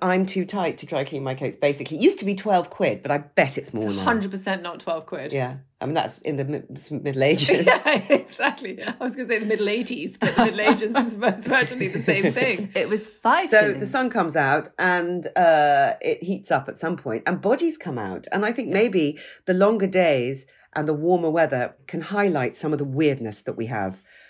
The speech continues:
Speaker 1: around our bodies. I know we're all supposed to be re-educated and be a hundred percent fine with the cards that we've been dealt, but I'm not sure, Daisy, that that's where we are yet.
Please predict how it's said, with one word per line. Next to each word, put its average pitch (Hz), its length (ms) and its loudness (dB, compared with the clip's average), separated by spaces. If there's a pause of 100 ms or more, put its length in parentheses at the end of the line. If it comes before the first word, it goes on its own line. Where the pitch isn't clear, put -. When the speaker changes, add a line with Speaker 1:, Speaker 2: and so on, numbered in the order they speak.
(200)
Speaker 1:
around 110 300 -2
our 110 80 -4
bodies. 120 240 -4
I 196 80 8
know 302 140 6
we're 330 160 2
all 277 220 2
supposed 240 280 0
to - 80 -18
be 143 120 -4
re-educated 165 880 -2 (420)
and 131 140 -4
be 143 80 0
a 127 40 0
hundred 202 300 -2
percent 208 320 -2
fine 131 500 -2 (240)
with 143 360 0
the - 80 -2
cards 139 260 0
that 147 80 -6
we've 127 160 -4
been 117 140 -6
dealt, 104 240 -2
but 147 80 -2
I'm 170 160 2
not 190 240 2
sure, 123 760 2
Daisy, 120 640 -2
that - 160 -2
that's - 300 2
where 127 320 0
we 110 160 -2
are 98 340 -6
yet. - 460 -8